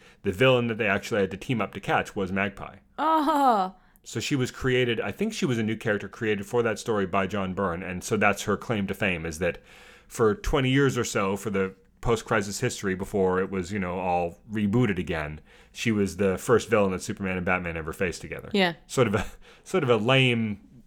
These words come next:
Speaker 1: uh, one-note villain to, to bear that. Um, I mean, it's, I'd much more prefer when you do something like the car-, like the cartoons did,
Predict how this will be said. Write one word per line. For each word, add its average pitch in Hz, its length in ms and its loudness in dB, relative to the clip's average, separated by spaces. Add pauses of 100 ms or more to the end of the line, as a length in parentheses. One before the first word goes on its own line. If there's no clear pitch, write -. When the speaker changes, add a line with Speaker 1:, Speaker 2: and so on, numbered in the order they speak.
(360)
Speaker 1:
uh, 101 300 -2
one-note 127 460 4
villain 92 400 -2 (100)
to, 98 200 0
to 95 260 -2
bear 101 320 2
that. 92 320 2 (640)
Um, 85 500 -4
I 127 80 0
mean, 143 120 6
it's, 139 100 2
I'd 135 260 -2
much 151 300 0
more 131 160 2
prefer 117 440 2
when 101 200 -2
you 101 100 -2
do 104 160 -4
something 101 280 -6
like 95 200 -4
the 95 80 -12
car-, - 300 -4
like 101 200 -2
the 98 80 -12
cartoons 117 460 0
did, 135 300 2